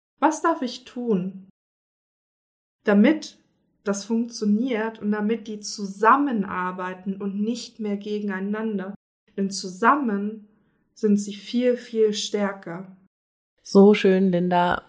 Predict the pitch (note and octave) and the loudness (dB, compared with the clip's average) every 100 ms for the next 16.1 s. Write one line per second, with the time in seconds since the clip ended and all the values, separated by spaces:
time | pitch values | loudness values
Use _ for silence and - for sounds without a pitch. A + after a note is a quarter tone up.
0 | - - F#3 F#3 F#3 F#3 F#3 F#3+ F#3 F3+ | -14 2 2 4 2 2 2 0 -2 -2
1 | E3 F3+ F3+ F3+ E3+ F3 F3 E3+ F3 E3+ | -2 -4 -2 -2 -4 -4 -6 -6 -8 -8
2 | E3+ E3+ - E3 E3+ - D3 - - - | -8 -12 -4 0 0 0 -2 -4 -18 -20
3 | _ _ _ - E3 E3 E3+ - E3+ E3+ | _ _ _ 0 2 2 0 -2 0 -2
4 | E3 E3 D#3 E3 _ - F3 E3 F3+ - | -2 0 -2 -6 _ -6 0 2 2 2
5 | - G3+ F#3 F3+ - C3+ E3+ D#3 E3 E3 | 2 2 0 -2 2 2 0 -4 -4 -2
6 | D#3 E3+ G3+ F3 F3+ F3+ F3+ F3 E3+ F3 | 0 2 2 2 -2 -4 -12 -6 -4 -2
7 | F3 F3 - D#3+ D#3+ - E3 D#3+ D3+ - | -4 -6 -6 -6 -6 -8 -6 -6 -8 -14
8 | - _ _ _ F3 G3 G3 F3+ E3 E3 | -20 _ _ _ 0 2 2 4 4 4
9 | - F3 E3+ E3+ - F3 F3 E3 F3+ G3 | 0 -6 -6 -8 -4 0 4 4 2 0
10 | F#3 - E3+ F3 - F3 E3+ A3 C#4 A3 | -2 -4 -6 -6 -6 -8 -4 0 2 2
11 | F3 F3 E3 E3+ E3 E3+ G3+ C#4 A#3+ - | -2 -6 -6 -6 0 6 8 8 4 -2
12 | F#3 F3 E3 F3 E3+ E3 D3 E3 - E3 | -2 0 0 -2 -4 -4 -4 -6 -8 -8
13 | D#3+ E3 - - E3 E3 E3+ F3+ F3+ - | -6 -10 -12 -4 -2 0 0 -2 -2 -2
14 | E3 F3 F#3 F#3+ F#3 E3+ F3 E3+ - E3+ | 2 2 0 -2 -2 -2 -4 -2 -2 -2
15 | E3+ E3+ - E3 E3 F3+ F#3+ F#3+ F#3 G3+ | -4 -6 -6 -8 -6 0 0 2 -2 -6
16 | _ | _